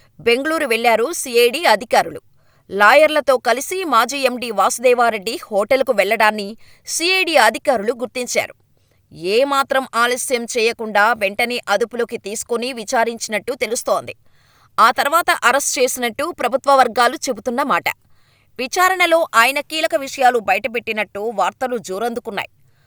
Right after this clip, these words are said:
మద్యం పాలసీ నిర్ణయాలు, విక్రయాలు, ముడుపులు,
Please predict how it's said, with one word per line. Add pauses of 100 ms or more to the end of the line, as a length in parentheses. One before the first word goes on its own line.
(160)
మద్యం
పాలసీ
నిర్ణయాలు, (280)
విక్రయాలు, (280)
ముడుపులు,